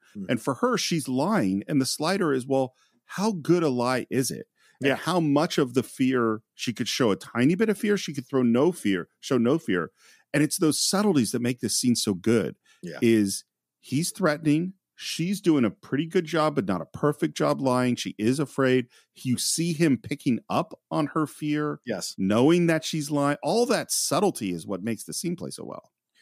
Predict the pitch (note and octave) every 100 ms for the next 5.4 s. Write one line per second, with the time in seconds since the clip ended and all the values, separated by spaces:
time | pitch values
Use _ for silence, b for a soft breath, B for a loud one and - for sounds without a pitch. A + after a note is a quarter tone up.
0 | b - D3 F#3+ E3 B2 B2 - - -
1 | - A#2 G2+ G2+ A2+ G#2 G#2 G2+ G#2 G#2
2 | F#2+ G#2 - - B2 G#2 E2+ D#2+ - D#2+
3 | C2 - _ A#2+ A2+ A#2+ A2+ A2 B2 G2
4 | G2 G2 G2 - A2 G2 F#2+ E2+ D3 C#3
5 | G2+ E2 -